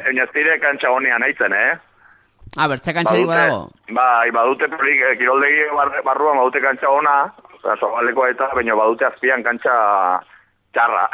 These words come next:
Speaker 1: errateko modun, bueno, txarra bai, Doneztekoa, baina txarragoa den, fin, eta anaitzen gera partidu guztiak, anaita zarra eta anaitasunen kontra. Raro azaten da, egurrezkoa naizia, ze beti bada zerbait, edo gimnasia, edo alterofilia, edo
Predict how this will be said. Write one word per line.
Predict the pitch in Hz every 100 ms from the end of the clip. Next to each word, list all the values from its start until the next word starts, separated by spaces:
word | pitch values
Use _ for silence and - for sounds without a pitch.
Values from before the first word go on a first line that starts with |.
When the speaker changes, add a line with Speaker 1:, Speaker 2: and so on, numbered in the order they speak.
| 113
Speaker 1:
errateko | 110 107 107 104
modun, | 101 92 107
bueno, | 110 92
txarra | 101 98
bai, | 92 92
Doneztekoa, | 87 - 101 98 110
baina | 98 95
txarragoa | - 104 95 90 107
den, | 110
fin, | 85 73
eta | 82 87
anaitzen | 101 104 92 85
gera | 85 85
partidu | 80 85 78
guztiak, | 73 80 69 -
anaita | 82 85 85
zarra | 92 95
eta | 95
anaitasunen | 90 92 92 95 95
kontra. | 92 95 107 98 - - _ _ _ -
Raro | 131 156 196
azaten | 175 175 175 185
da, | 190 185 165 143 135 127 123 123
egurrezkoa | 123 131 151 147 165
naizia, | 151 135 123
ze | 110 113
beti | 127 151
bada | 147 139
zerbait, | 120 117 113
edo | 110 113
gimnasia, | 107 131 143 139 131 117
edo | 113
alterofilia, | 113 113 110 117 139 139 127 117
edo | 110 110